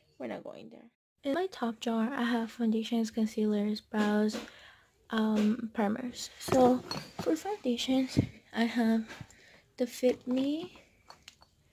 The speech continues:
by Maybelline. I have the Wet n Wild stick one, the Wet n Wild liquid foundation, two, um, concealers from elf,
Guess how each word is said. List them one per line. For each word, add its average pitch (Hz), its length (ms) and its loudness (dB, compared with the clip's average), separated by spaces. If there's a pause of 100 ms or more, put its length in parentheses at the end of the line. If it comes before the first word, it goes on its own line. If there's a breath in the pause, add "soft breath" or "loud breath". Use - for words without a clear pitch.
(380 soft breath)
by 269 80 0
Maybelline. 247 840 0 (1080 loud breath)
I 269 80 -2
have 254 440 -2 (200)
the 247 440 2 (360 loud breath)
Wet 254 160 2
n 294 100 2
Wild 262 400 2
stick - 340 -8
one, 226 260 2
the 226 100 2
Wet 240 180 2
n 247 140 4
Wild 226 580 0 (720 soft breath)
liquid 226 720 -2
foundation, 359 680 -6
two, 277 320 0
um, 254 540 0
concealers 226 480 0
from 277 160 0
elf, 226 240 4